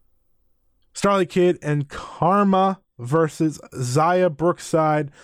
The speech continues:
and Mariah May in the final New Blood Tag Championship Tournament first round match. Um, I talked about it earlier with Zaya Brookside. She's leaving. Um, I don't know if she's leaving Stardom or she's just leaving for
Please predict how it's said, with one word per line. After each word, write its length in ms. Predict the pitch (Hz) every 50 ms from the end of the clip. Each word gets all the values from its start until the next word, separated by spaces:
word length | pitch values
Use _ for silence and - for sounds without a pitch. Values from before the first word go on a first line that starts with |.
| - - -
and 180 | 135 135 139 135
Mariah 480 | 131 127 127 127 135 143 147 147 143
May 220 | 135 127 127 127 127
in 80 | 127
the 80 | 120 110
final 400 | - - - 123 127 127 127 127
New 200 | 123 120 123 120
Blood 280 | 120 120 117 120 117
Tag 360 | - - - 113 113 113 110 -
Championship 520 | - - 120 113 113 113 - - 110 - -
Tournament 460 | - - 135 123 117 117 120 117 - - - - -
first 440 | - - - 185 180 160 - - - -
round 480 | 127 123 131 135 139 139 135 135 127 - -
match. 500 | - 120 127 139 143 143 143 139 - - _ _ - - - - - - -
Um, 480 | - 127 131 131 127 127 127 131 135 - _ _ _ -
I 60 | 131
talked 240 | - 143 139 135 135
about 120 | 135 139
it 60 | 139
earlier 220 | 139 147 156 156 147
with 120 | 143 135
Zaya 180 | 147 143 143 135
Brookside. 480 | 127 147 151 - - 113 107 104 104 -
She's 220 | - - 120 110
leaving. 360 | 110 110 123 135 135 117 113 - _ _ _ _ _
Um, 460 | - 110 117 120 - 127 127 127 120 - - - - - - -
I 80 | 131
don't 80 | 123 131
know 100 | 131 123
if 60 | 110
she's 200 | - - 123 120
leaving 240 | 127 123 120 120 110
Stardom 600 | - - - 170 202 240 254 269 262 254 240 190
or 120 | 156 156
she's 200 | 143 - 151 135
just 180 | 127 139 - -
leaving 260 | 131 131 123 123 120
for 380 | - - - 117 113 110 104